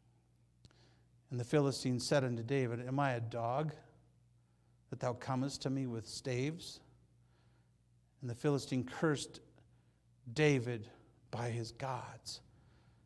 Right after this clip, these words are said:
You shouldn't have done that. Goliath, that was a big mistake. <laughs> Got that rock on. <gasps> I can imagine him shining that rock up. <gasps>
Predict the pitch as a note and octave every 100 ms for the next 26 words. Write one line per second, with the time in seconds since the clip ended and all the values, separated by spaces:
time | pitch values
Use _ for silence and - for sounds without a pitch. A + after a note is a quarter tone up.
0 | _ - - - - A#2+ - C#3 C3+ A#2+
1 | C3 A#2+ A2+ A2 G#2 - - - - -
2 | - C3 B2+ B2 C#3+ D#3 D#3+ D#3+ - -
3 | A#2+ A2+ B2+ D3 D#3 C#3 B2+ G#2+ - -
4 | _ - C3 D3+ D#3+ D#3+ D3+ - - -
5 | - - - A#2 A#2 - - - - B2+
6 | A2 G#2 - - - - - - - -
7 | - - _ _ - - - - - -
8 | - - - - - - - - - -
9 | - C#3 C3+ C3 B2+ C3 - B2 - -
10 | - - D#5+ F5 D5+ - - - - C3+
11 | C3 B2+ A#2 A#2 - B2+ B2 A#2+ B2 C3+
12 | B2 A#2+ B2+ - - - - - D#5 F5
13 | D5+